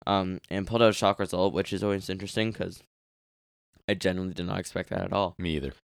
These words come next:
Speaker 1: Um, the tag title match was great as well. A worthy successor to the first and a hot result. Um, Pac versus Cassidy was pretty good too. They have a nice dynamic.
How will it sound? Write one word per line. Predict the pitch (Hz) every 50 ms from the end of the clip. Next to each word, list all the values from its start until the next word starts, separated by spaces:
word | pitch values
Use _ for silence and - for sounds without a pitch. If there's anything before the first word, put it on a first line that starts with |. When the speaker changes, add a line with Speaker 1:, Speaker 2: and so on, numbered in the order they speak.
| _ _ _ _ _
Speaker 1:
Um, | - 98 95 92 95 98
the | 98 92
tag | 92 110 101 107 104
title | - 107 104 101
match | 101 101 101 -
was | 101 90
great | - 101 98 98 95 98 98 - -
as | - 98 92 - -
well. | 101 98 98 98
A |
worthy | 95 87 92 92 95 92
successor | 87 - - 92 - - 95 92 -
to | 92
the | 90 90
first | - - 104 101 101 98 - -
and | 95 92
a |
hot | 85 82 92 92 - -
result. | - 90 80 92 90 90 87 - - - _ _ _ _ _ _ _ _ _ _ _ _ _
Um, | - 90 92 92 87
Pac | 110 98 104 -
versus | - 98 92 -
Cassidy | - 107 95 98 - 101
was | 98 -
pretty | - 95 90
good | 92 87 85
too. | - 113 110 107
They | 95 95
have | 95 95
a |
nice | 90 90 92 85
dynamic. | - 90 92 92 92 92 92 92